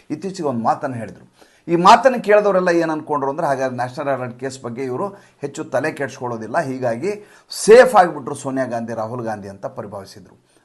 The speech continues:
ಆದರೆ ಈ ಟ್ವೀಟ್ ಮಾಡಿರೋದ್ರಿಂದ ಇನ್ನೂ ಅದೇ ಇಕ್ಕಳದಲ್ಲಿಯೇ ಹಿಡಿದು ಇಟ್ಟುಕೊಂಡಿದ್ದಾರೆ ರಾಹುಲ್ ಗಾಂಧಿ ಅವರನ್ನು, ಸೋನಿಯಾ ಗಾಂಧಿನ ಅಂತ. ನಿಮ್ಗೆ ಗೊತ್ತಿರಲಿ,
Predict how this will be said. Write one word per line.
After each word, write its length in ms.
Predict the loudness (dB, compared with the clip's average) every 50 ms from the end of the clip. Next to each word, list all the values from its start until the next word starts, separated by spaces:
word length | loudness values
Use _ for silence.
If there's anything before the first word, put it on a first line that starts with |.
| _
ಆದರೆ 300 | -8 -8 -8 -6 -8 -10
ಈ 280 | -12 -12 -8 -6 -6 -6
ಟ್ವೀಟ್ 340 | -6 -6 -6 -6 -6 -6 -6
ಮಾಡಿರೋದ್ರಿಂದ 680 | -6 -6 -6 -4 -4 -6 -6 -8 -10 -12 -12 -8 -6 -4 -4 -4 -6 -12 -20 -20 -20 _ _ _
ಇನ್ನೂ 460 | -8 -6 -4 -4 -4 -4 -4 -4 -4
ಅದೇ 260 | -4 -6 -4 -4 -2 -4
ಇಕ್ಕಳದಲ್ಲಿಯೇ 800 | -4 -4 -8 -12 -6 -4 -2 -2 -2 -2 -4 -6 -8 -6 -6 -6
ಹಿಡಿದು 400 | -6 -6 -6 -6 -6 -6 -6 -6
ಇಟ್ಟುಕೊಂಡಿದ್ದಾರೆ 760 | -6 -8 -10 -10 -8 -8 -8 -8 -10 -10 -10 -10 -10 -10 -12
ರಾಹುಲ್ 400 | -12 -14 -14 -12 -14 -14 -14 -14
ಗಾಂಧಿ 320 | -14 -14 -14 -14 -14 -14 -14
ಅವರನ್ನು, 440 | -14 -14 -16 -18 -18 -16 -16 -18
ಸೋನಿಯಾ 300 | -16 -16 -16 -16 -16 -18
ಗಾಂಧಿನ 420 | -20 -20 -20 -20 -20 -20 -20 -20 -20
ಅಂತ. 220 | -20 -20 -18 -14
ನಿಮ್ಗೆ 160 | -12 -8 -2
ಗೊತ್ತಿರಲಿ, 640 | -2 -2 -2 -2 -2 -2 0 0 0 0 -2 -8 -20